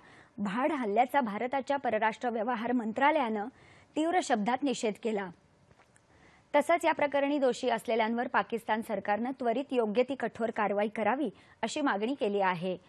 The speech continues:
पवित्र नानका साहिब शहर हे शीखांचे धर्मगुरू नानक देव यांचं जन्मस्थान आहे.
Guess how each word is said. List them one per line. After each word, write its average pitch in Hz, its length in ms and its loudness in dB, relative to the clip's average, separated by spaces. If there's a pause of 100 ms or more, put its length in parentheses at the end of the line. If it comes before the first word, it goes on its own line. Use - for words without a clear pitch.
(340)
पवित्र 285 420 2
नानका 226 440 -4
साहिब 220 500 -6
शहर 220 380 0
हे 202 180 -2
शीखांचे - 500 -4
धर्मगुरू 277 540 0
नानक 240 400 0
देव 269 180 4
यांचं 254 340 -2
जन्मस्थान 226 640 -2
आहे. 180 300 -6